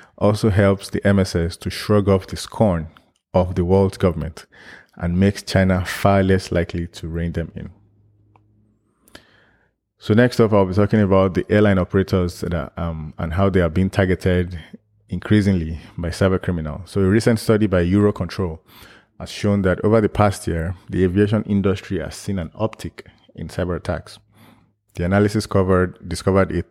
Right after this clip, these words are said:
five hundred and thirty percent rise in reported or detected cyber attacks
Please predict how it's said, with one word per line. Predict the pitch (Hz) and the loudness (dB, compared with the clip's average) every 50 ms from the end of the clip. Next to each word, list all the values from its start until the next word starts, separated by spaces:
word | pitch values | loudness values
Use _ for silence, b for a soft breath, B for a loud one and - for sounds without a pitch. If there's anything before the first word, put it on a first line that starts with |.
| _ _ _ | _ _ _
five | - - - - - - 104 107 | -20 -18 -18 -6 0 2 2 4
hundred | 104 104 98 101 101 | 4 2 2 2 2
and | 95 87 87 - | 2 0 -2 -2
thirty | - - 104 101 98 - - 107 104 | 0 2 2 2 0 -2 -2 -4 -4
percent | - - - 90 - - 92 95 98 92 - | -2 -2 -4 -4 -2 0 0 0 0 0 0
rise | 92 87 87 87 85 85 82 - - B B B B B B B B B B B | 0 2 4 4 2 2 0 -4 -8 B B B B B B B B B B B
in | - 90 87 87 | -2 -2 0 0
reported | 87 87 - - - 104 95 - 101 98 - - | -2 -4 -2 0 0 0 2 2 2 2 2 0
or | 95 90 | -2 -2
detected | 80 82 80 - - 95 - - - 98 - | -2 -4 -4 -2 -2 -2 0 -2 -2 -4 -4
cyber | - - 98 98 95 101 92 | -2 0 0 2 2 2 0
attacks | 82 - - 87 82 85 - - - | 0 0 -2 -2 -2 -2 -6 -10 -16